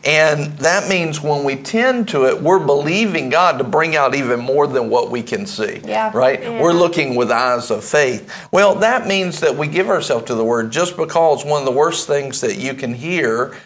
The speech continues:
Speaker 1: is, oh, well, from somebody as a minister, as somebody who's leading people, is to hear,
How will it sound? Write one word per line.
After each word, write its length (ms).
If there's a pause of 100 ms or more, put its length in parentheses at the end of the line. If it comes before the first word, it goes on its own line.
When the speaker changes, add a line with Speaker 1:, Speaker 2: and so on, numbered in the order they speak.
(160)
Speaker 1:
is, 500 (260)
oh, 200
well, 240 (140)
from 340
somebody 540
as 120
a 60
minister, 540
as 140
somebody 300
who's 220
leading 420
people, 380
is 220
to 180
hear, 440